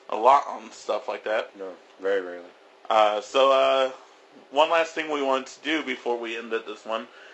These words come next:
Speaker 1: is we had some trivia that Barbel looked up from I M D B, I believe.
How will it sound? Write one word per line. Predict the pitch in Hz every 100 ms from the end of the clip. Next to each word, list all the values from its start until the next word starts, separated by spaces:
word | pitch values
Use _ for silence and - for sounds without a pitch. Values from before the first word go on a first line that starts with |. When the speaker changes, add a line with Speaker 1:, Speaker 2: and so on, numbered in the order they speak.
| - -
Speaker 1:
is | 123 127
we | 139
had | 151 160
some | - 135
trivia | - 165 165 113
that | 110 -
Barbel | 113 110 107
looked | 104 104 104
up | 113 - - _ - - - _ _
from | 110 107
I | 113
M | 110
D | 110 110
B, | 107
I | 117 123 -
believe. | - 135 139 -